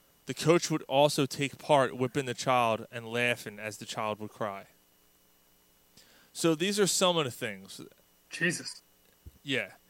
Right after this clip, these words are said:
Speaker 1: So hold on, Joe, Joe Trumfio just jumped in. He said, he said he had been tweeting for a long time that he has things to tell. And the thing with, with Carcillo, when you're in the N H L,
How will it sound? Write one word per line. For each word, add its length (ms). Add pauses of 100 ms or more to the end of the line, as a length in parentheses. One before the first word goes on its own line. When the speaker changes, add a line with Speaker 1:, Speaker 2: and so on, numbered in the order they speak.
(240)
Speaker 1:
So 300
hold 220
on, 120 (140)
Joe, 360 (120)
Joe 200
Trumfio 460
just 220
jumped 240
in. 220 (2250)
He 180
said, 680 (440)
he 200
said 240
he 180
had 160
been 120
tweeting 380
for 160
a 60
long 480
time 400
that 120
he 120
has 180
things 280
to 80
tell. 340 (1120)
And 200
the 60
thing 240
with, 180
with 200
Carcillo, 840 (1300)
when 240
you're 180
in 60
the 140
N 120
H 240
L, 320